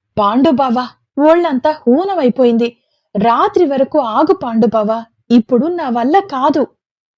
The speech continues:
అంటూనే నడుం మీద పడి కోరికి ముద్దులు పెడుతున్న పాండు నుంచి విడిపించుకుంటుంది.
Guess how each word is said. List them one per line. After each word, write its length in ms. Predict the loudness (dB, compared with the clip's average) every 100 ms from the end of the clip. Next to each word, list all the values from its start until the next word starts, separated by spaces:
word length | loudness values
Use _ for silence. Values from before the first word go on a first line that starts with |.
| _
అంటూనే 560 | -2 -2 -2 0 -2 -4 _ _ -2
నడుం 360 | 0 2 0 -2
మీద 220 | 0 0 0
పడి 380 | 0 0 -4 -4
కోరికి 460 | 0 0 0 -2 -2
ముద్దులు 420 | -2 -4 -2 0
పెడుతున్న 420 | 0 -2 -2 -4 -4 -6
పాండు 300 | -2 0 0
నుంచి 480 | 0 -4 -4 -6 -6 -6
విడిపించుకుంటుంది. 960 | -4 0 0 0 -2 -2 -2 -2 -4